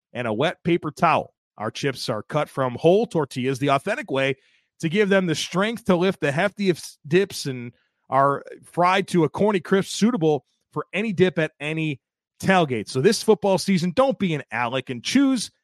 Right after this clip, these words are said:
Zacks Mighty tortilla chips available at Wegmans at all locations. Be a winner. Eat Zacks Mighty tortilla chips.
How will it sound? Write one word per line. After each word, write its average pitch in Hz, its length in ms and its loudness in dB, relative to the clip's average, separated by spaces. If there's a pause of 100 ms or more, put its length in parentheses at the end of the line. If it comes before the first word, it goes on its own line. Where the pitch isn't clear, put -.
(160)
Zacks 185 380 0
Mighty 165 320 0
tortilla 160 480 0
chips 156 300 -2
available 180 500 0
at 156 80 -2
Wegmans 190 680 -2 (340)
at 151 180 -2
all 240 300 0
locations. 214 720 0 (220)
Be 131 100 0
a 117 60 0
winner. 185 340 -2 (380)
Eat 262 340 0
Zacks 196 380 0
Mighty 151 340 0
tortilla 101 480 -6
chips. - 480 -20